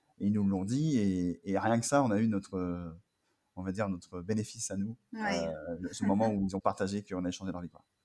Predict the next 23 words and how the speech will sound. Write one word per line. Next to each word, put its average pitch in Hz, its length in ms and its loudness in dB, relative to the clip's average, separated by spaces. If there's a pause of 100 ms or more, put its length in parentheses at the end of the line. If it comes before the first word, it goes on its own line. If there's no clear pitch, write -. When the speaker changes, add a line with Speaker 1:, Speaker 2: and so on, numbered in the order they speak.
(1160)
Speaker 2:
Ok. 220 160 -2
Et, 202 280 -4 (300)
euh, 233 580 0
justement, 285 440 0
tu 277 160 -2
dis, « 254 140 0
Je - 80 0
vais 233 100 -4
toujours 247 460 -2
au 247 80 -2
bout ». 247 420 -2 (300)
C'est - 260 -4
quoi 285 280 0
pour - 120 -12
toi 247 200 2
d'aller 208 280 0
au 214 120 -2
bout ? 196 200 -8 (680)
À 240 80 -2
quel 254 200 4
moment 254 280 4
t'es 262 140 -6
satisfait ? - 760 -2